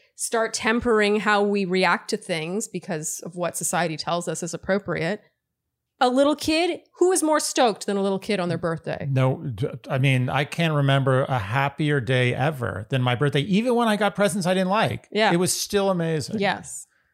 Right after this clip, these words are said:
Speaker 2: Everyone likes to feel special. Every living thing.
Speaker 1: Mm-hmm.
Speaker 2: Everything.
Speaker 1: Everything.
Speaker 2: So make her feel special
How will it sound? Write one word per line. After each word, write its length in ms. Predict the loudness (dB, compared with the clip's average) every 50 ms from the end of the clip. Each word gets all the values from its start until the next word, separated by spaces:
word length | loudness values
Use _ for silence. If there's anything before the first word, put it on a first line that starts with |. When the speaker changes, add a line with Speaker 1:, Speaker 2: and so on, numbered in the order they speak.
| _ _ -4
Speaker 2:
Everyone 420 | -2 0 2 2 2 2 0 0 2
likes 240 | 2 0 0 -2 -4
to 100 | -6 -4
feel 160 | -2 -4 -4
special. 460 | -4 -2 -4 -4 -4 -4 -6 -8 -6 -2
Every 380 | -2 -2 -2 -2 -2 -2 -2 0
living 540 | 0 0 0 2 2 2 2 0 0 0 -2
thing. 480 | -2 -2 0 0 0 -2 -4 -8 -8 -6 -4
Speaker 1:
Mm-hmm. 200 | -2 -2 -2 -4 -6 -8 _ _ _ _ _ _ -2
Speaker 2:
Everything. 640 | 0 0 2 2 2 0 0 -2 -6 -12 -12 -10 -6
Speaker 1:
Everything. 600 | -4 -4 -2 -2 -4 -4 -6 -6 -8 -8 -8 -10 -12 _ _ _ _ _ _ _ _ _ _ _ _ -10
Speaker 2:
So 420 | -4 0 0 2 2 2 0 -2 -8 _ -20 -20 -20 -20 -20 -20 -20 -20 -20 _ _ -2
make 180 | 0 0 0 2
her 80 | 0 -2
feel 200 | 0 0 0 0
special 580 | -2 -2 -2 -2 -2 -2 -4 -6 -6 -6 -10